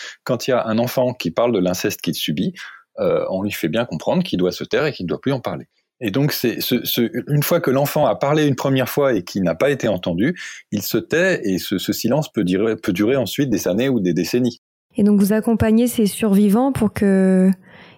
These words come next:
Speaker 2: ils parlent même des années après ?
Speaker 1: Oui, et puis il y a, il y a d'autres phénomènes comme, euh, l'amnésie dissociative qui fait que le, le cerveau peut bloquer une partie des souvenirs parce qu'ils sont, euh, ils sont tellement traumatisants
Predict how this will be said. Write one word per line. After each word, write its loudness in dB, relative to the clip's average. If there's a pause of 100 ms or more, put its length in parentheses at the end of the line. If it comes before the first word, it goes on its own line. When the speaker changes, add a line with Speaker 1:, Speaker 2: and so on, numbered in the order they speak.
Speaker 2:
ils 4
parlent 4
même 6
des 4
années 4
après ? 0 (600)
Speaker 1:
Oui, 4
et 2
puis -2
il 4
y 4
a, 2
il 0
y 2
a 2
d'autres 2
phénomènes 2
comme, 2
euh, 2
l'amnésie 2
dissociative 0
qui -2
fait 0
que -2
le, 2
le 0
cerveau 2
peut -2
bloquer 2
une 2
partie -2
des 2
souvenirs -2
parce -10
qu'ils -4
sont, -4
euh, 0
ils -10
sont -6
tellement 0
traumatisants 0